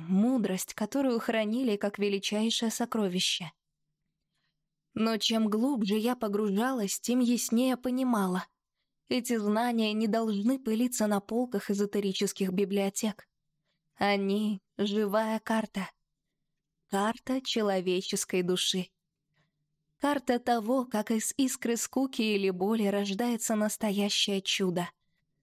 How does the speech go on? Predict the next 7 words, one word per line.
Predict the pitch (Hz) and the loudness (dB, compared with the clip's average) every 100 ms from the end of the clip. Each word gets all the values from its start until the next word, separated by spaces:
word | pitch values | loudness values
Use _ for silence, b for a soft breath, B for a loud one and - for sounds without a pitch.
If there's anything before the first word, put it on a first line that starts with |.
| _ | _
Целостная, | - 202 202 208 190 - 185 170 196 - | -4 2 2 2 -4 -2 -2 -2 -4 -8
сияющая | - - 240 190 185 180 180 - 185 | -8 -2 2 2 2 0 0 0 0
личность. | 190 185 - 185 180 - - _ _ _ _ _ _ _ _ - | 2 0 -2 -2 -4 -10 -20 _ _ _ _ _ _ _ _ -2
Так | 294 302 | -2 0
родилась | 233 214 233 240 262 - | -2 0 0 0 0 -2
история | 208 - 240 240 240 247 | -2 -2 -2 0 2 2
Лио, | 254 254 202 180 180 | 2 2 2 -2 -6